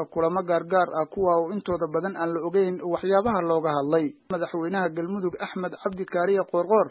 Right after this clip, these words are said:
oo shir jiraayad ku qabtay xarunta madaxtooyada Galmudug ee Dhuusamareeb ayaa madaxda labada maamul ka dalbaday ka qaybgalka shirka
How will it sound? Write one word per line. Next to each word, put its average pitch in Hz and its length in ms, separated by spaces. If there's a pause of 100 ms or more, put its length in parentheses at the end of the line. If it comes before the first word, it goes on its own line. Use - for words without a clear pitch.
(200)
oo 131 200
shir 180 260
jiraayad 165 300
ku - 100
qabtay 170 320
xarunta 175 360
madaxtooyada 180 600
Galmudug 180 400
ee 175 120
Dhuusamareeb 170 720 (480)
ayaa 170 580
madaxda 170 480
labada 180 380
maamul 175 420
ka 208 100
dalbaday 180 460
ka 175 100
qaybgalka 175 540
shirka 196 400